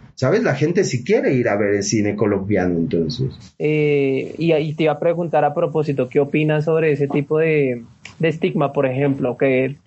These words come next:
Speaker 2: el, "No, es que la peli colombiana es la típica de diciembre". ¿Qué opinas sobre eso?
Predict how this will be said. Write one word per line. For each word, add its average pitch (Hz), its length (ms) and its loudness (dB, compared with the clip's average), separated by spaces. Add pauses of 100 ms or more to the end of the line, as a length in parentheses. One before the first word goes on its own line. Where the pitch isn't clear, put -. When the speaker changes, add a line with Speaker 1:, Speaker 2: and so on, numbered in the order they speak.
(220)
Speaker 2:
el, 156 180 -2
"No, 233 160 2
es 226 100 -2
que 214 100 0
la 202 160 0
peli 185 220 0
colombiana 170 580 2
es 170 100 -2
la 180 180 2
típica 175 460 -2
de 156 120 2
diciembre". 135 600 -2
¿Qué - 60 2
opinas 147 360 0
sobre 127 340 2
eso? - 180 -10